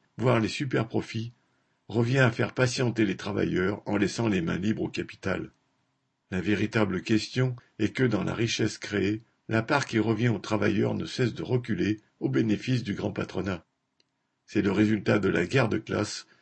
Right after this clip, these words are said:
que la bourgeoisie mène avec la complicité des gouvernements. Face à cet appauvrissement continu, la seule garantie serait que les travailleurs contre-attaquent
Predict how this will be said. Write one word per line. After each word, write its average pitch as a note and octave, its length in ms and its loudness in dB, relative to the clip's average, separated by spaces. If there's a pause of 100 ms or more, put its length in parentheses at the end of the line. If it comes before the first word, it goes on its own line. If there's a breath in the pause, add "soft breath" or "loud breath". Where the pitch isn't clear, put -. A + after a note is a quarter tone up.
que A2+ 80 -2
la A2 160 6
bourgeoisie G#2+ 500 4
mène G#2+ 300 4
avec G#2 340 0
la G2 80 -2
complicité - 680 -6
des F#2 120 -2
gouvernements. F2 640 -6 (840)
Face A2+ 220 0
à G#2+ 80 0
cet - 300 -2
appauvrissement G#2+ 680 0
continu, A2+ 600 -4 (300)
la G2+ 100 -2
seule C#3 260 2
garantie A#2+ 640 2 (440 soft breath)
serait C3 360 0
que A2+ 100 0
les D3+ 160 2
travailleurs A2+ 580 2
contre-attaquent G2+ 720 -6